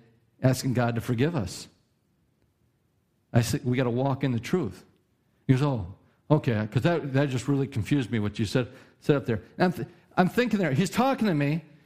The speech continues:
and I'm excited because the other people we talked about was talking about this guy getting healed. And this guy wants to talk to me about, is God really that good? God's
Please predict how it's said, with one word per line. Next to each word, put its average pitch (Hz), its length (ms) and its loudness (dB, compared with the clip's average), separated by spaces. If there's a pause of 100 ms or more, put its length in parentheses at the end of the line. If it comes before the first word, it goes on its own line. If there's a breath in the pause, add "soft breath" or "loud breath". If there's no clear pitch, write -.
(500 soft breath)
and 170 120 4
I'm 233 260 2
excited 185 580 2
because 175 260 0
the 160 260 0
other 208 200 2
people 185 240 0
we 156 80 2
talked 160 300 0
about 156 200 2
was 165 140 -2
talking 160 340 2
about 147 320 0 (360 soft breath)
this 139 160 4
guy 160 240 2
getting 143 180 -2
healed. 160 500 0 (1500)
And 175 100 6
this 220 160 0
guy 214 200 4
wants 190 240 2
to 180 60 -2
talk 190 320 2
to 196 60 -2
me 202 120 2
about, 196 580 0 (1200)
is 139 160 4
God 175 280 2
really 180 200 2
that 170 220 0
good? 156 360 0
God's 147 320 0